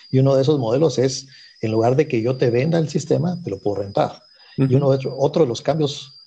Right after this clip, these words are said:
Speaker 1: es, en lugar de que yo tenga mis propios servidores, yo puedo tener la nube,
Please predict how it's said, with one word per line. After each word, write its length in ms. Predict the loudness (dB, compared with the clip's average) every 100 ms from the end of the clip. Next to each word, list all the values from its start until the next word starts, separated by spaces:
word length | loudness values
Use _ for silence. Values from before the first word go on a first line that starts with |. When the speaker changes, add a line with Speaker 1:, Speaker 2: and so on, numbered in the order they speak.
| _ _
Speaker 1:
es, 380 | -2 0 -6 -12 _ _ _
en 100 | 0
lugar 180 | 2 2
de 100 | 2
que 80 |
yo 100 | 0
tenga 200 | 0 0
mis 160 | 0 -2
propios 280 | -2 0 0
servidores, 720 | 0 2 2 2 -4 -10 -18 _ _ _ _ _ -20 -10
yo 180 | -6 0
puedo 160 | 0
tener 180 | 0 -2
la 80 | 0
nube, 320 | 0 0 -4